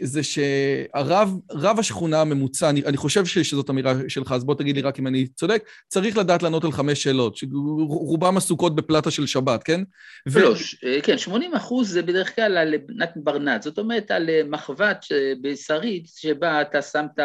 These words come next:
Speaker 2: בצל שחתכת עם סכין חלבית, פחות או
Speaker 1: כן,
Speaker 2: יותר.
Speaker 1: ויותר
Speaker 2: כן.
Speaker 1: מזה, ו-, ו-, ו-, ואפשר עוד להגיד את זה שגם פה התפקיד של הרב הופך להיות מיותר, כי יש לך את השו"ת אס אם אס. אז, אז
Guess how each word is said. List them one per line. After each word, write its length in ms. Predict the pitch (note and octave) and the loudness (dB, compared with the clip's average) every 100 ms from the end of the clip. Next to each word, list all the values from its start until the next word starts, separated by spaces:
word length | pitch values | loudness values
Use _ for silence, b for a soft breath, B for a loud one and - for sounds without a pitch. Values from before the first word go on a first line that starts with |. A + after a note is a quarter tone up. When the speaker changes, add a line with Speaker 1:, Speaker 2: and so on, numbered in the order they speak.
| C3 | -2
Speaker 2:
בצל 420 | B2 - F3 D3+ D3 B B | -6 -4 0 0 0 B B
שחתכת 460 | - B2 A#2+ C#3+ D3+ | -8 -4 -2 0 0
עם 100 | B2+ | 0
סכין 280 | B2 C3 A#2+ | -2 -2 -4
חלבית, 400 | A2 G#2+ F2 D#2+ - | -4 -4 -8 -14 -10
פחות 220 | B2 - | -6 0
או 40 | |
Speaker 1:
כן, 180 | A#3+ G3+ | 2 2
Speaker 2:
יותר. 100 | C#3+ C#3 | 0 2
Speaker 1:
ויותר 460 | F#3+ F#3+ F#3 B3+ | 4 6 6 4
Speaker 2:
כן. 80 | D#4 | 4
Speaker 1:
מזה, 300 | C4+ E3+ E3 | 2 4 2
ו-, 100 | D3 E3 - D3 | 4 0 0 0
ו-, 140 | E3 E3 | 0 0
ו-, 240 | D3 D#3+ F3 C3+ | 0 2 0 0
ואפשר 400 | D#3 D#3 - A#3+ A#3+ | 2 2 4 2 4
עוד 180 | C4+ | 4
להגיד 280 | C#4 G#3+ G3+ | 4 4 2
את 80 | F#3+ | 2
זה 100 | G3 | 2
שגם 320 | G3 F#3+ F#3+ F3+ | 0 2 2 2
פה 240 | B3+ C#4 A3 | 2 4 2
התפקיד 300 | F#3 - F3+ | -2 -4 -2
של 120 | E3 | -2
הרב 160 | D3 D3 | -2 -4
הופך 280 | C#3 D3+ D#3+ | -2 -2 0
להיות 200 | D#3+ D4+ | 0 0
מיותר, 300 | G#3+ B3+ A3+ | 0 0 2
כי 120 | F#3 | 0
יש 140 | F#3 | 0
לך 120 | F3+ | 0
את 140 | E3 D#3 | 0 -2
השו"ת 220 | C#3 D3 | -4 -4
אס 160 | C#3 C3+ | -4 -4
אם 100 | G#2+ | -6
אס. 180 | G#2 | -4
אז, 180 | D3+ D3 | -4 -2
אז 200 | D#3 D#3 | -2 -2